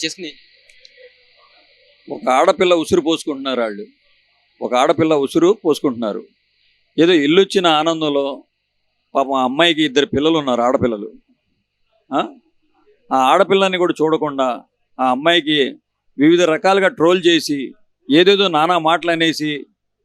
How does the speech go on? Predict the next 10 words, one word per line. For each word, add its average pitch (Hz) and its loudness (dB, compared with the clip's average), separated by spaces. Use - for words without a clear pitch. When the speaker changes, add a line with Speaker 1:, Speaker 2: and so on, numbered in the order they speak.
Speaker 2:
"పేటీఎం 175 2
బ్యాచ్" 156 2
అని, 147 -2
అదని, 165 2
ఇదని 160 0
చెప్పేసి 139 -2
తెలుగుదేశం 185 2
వాళ్ళు, 151 2
నిజంగా 151 -2
చెప్తున్నాను, 170 -2